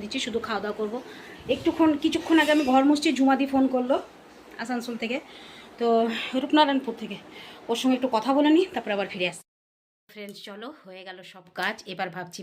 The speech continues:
ভিডিওটা তোমাদের কাছে পাঠিয়েই দিই, আর দেরি করা যাবে না। এগারোটা বেজেই আছে, এখন অবধি আমার কোনো কাজ শেষ হয়নি, ঠিক আছে? কোনো কাজ বলবো না, বিছানা বিছানা সব ঝাড়াঝাড়ি হয়ে গেছে, এই যে সব একদম ক্লিয়ার। আর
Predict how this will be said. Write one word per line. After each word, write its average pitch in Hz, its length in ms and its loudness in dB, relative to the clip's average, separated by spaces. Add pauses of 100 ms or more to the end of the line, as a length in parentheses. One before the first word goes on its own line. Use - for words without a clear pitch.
ভিডিওটা 175 380 -8
তোমাদের 170 280 -6
কাছে 160 160 -12 (160)
পাঠিয়েই 262 420 -6
দিই, 302 120 -6 (100)
আর 190 160 -10
দেরি 175 200 -8
করা 208 180 -10
যাবে 220 200 -10
না। 254 40 -12 (500)
এগারোটা 202 400 -6
বেজেই 247 340 -4
আছে, 220 200 -12
এখন 208 180 -10
অবধি 202 200 -10
আমার 196 160 -8
কোনো 202 120 -8 (100)
কাজ 175 120 -6 (100)
শেষ 165 220 -10
হয়নি, 156 280 -10
ঠিক 247 180 -8
আছে? - 120 -10 (480)
কোনো 254 200 -14
কাজ 233 80 -16 (120)
বলবো 175 220 -20
না, 160 60 -20 (140)
বিছানা 233 280 -12
বিছানা 247 240 -8
সব 226 140 -12
ঝাড়াঝাড়ি 208 360 -8
হয়ে 185 120 -12
গেছে, 170 180 -12
এই 170 60 -14
যে 165 120 -12
সব 185 80 -12 (100)
একদম 185 160 -10 (120)
ক্লিয়ার। 180 260 -10 (560)
আর 170 100 -6